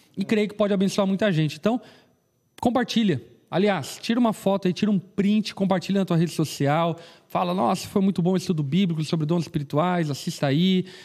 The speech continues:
E compartilha no grupo da tua igreja, do G P,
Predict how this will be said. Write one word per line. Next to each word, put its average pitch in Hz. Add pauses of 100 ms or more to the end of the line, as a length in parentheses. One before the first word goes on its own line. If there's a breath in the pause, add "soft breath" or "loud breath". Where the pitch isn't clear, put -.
(140 loud breath)
E 151
compartilha 156
no 151
grupo 147
da 135
tua 127
igreja, 151
do 139
G 123
P, 175